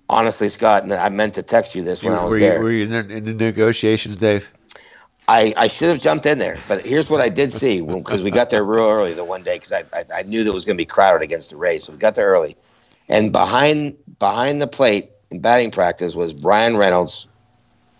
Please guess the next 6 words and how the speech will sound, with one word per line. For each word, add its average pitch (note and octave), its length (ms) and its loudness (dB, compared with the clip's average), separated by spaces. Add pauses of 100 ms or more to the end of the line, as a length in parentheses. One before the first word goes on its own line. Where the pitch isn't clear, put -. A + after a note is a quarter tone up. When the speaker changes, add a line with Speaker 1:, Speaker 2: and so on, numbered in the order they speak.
(1080)
Speaker 1:
and G2+ 240 -2
your G2+ 120 2
majority G2 580 2
owner, F#2+ 240 0
Bob E2+ 280 2
Nutting D#2+ 280 -6